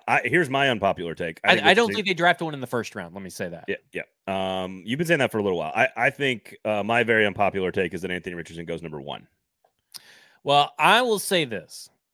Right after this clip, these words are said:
Speaker 2: I have heard that C J Stroud is not the guy at number one. And I have heard that certain testing measurements are not that great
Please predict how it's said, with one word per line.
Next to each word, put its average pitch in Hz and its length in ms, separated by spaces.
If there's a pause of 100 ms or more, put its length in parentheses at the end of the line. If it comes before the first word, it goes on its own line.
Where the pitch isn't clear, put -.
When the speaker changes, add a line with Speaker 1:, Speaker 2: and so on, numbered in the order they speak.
(220)
Speaker 2:
I 208 200
have 214 260
heard 131 460 (1120)
that 120 220
C 165 200
J 156 220
Stroud 127 640 (160)
is 107 360 (100)
not 123 440
the 120 60
guy 101 220
at 92 80
number 87 240
one. - 220 (720)
And 117 160
I 185 180
have 156 140
heard 113 560 (1500)
that 120 680
certain 165 600
testing 117 720 (460)
measurements 104 720 (160)
are 110 100
not 107 220
that 92 140
great 82 260